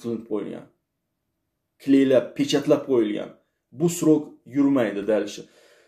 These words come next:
Agarda sizni srogingiz, misol uchun, o'n beshinchi martda, o'n beshinchi martda olti oy bo'ladigan bo'lsa, olti oy bo'ladigan bo'lsa, sizga o'sha uch oy o'tib ketdimi, to'xtatilib qo'ygan.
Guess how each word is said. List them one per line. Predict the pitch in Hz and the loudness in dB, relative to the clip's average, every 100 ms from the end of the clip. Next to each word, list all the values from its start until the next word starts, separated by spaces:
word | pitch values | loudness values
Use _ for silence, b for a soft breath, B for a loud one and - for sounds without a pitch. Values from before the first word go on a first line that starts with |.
| b | b
Agarda | 120 139 143 151 | 0 4 4 2
sizni | 151 151 143 | -2 -6 -8
srogingiz, | - 151 147 143 139 | -2 0 0 -4 -4
misol | 135 131 139 | -4 -4 -4
uchun, | - 143 | -4 -2
o'n | 143 139 | 0 0
beshinchi | 135 143 135 139 | 0 -4 -4 -2
martda, | 139 131 - 123 117 - | -2 -4 -4 -2 -2 -6
o'n | 123 135 | -6 -4
beshinchi | 127 131 127 131 | -4 -6 -6 -4
martda | 127 123 120 - | -2 -2 -4 -2
olti | - 139 143 151 | 2 2 4 2
oy | 135 120 | 2 0
bo'ladigan | 131 123 117 117 110 107 | 2 2 0 -2 -2 -4
bo'lsa, | 104 110 139 - _ _ _ _ | -4 -2 -4 -8 _ _ _ _
olti | 120 120 123 | 0 2 4
oy | 120 | 4
bo'ladigan | 120 113 110 104 95 | 2 -2 -2 -8 -8
bo'lsa, | 95 - - _ _ _ _ _ _ | -12 -14 -18 _ _ _ _ _ _
sizga | - 127 113 139 | -16 -14 -8 -4
o'sha | 131 131 | -4 -6
uch | - 139 | -2 2
oy | 123 - | 2 0
o'tib | - - | -6 -8
ketdimi, | 131 - 143 180 180 _ _ - | -8 -6 -4 -4 -8 _ _ -12
to'xtatilib | 120 - 117 117 - | -10 -8 -8 -10 -6
qo'ygan. | 110 92 | -6 -4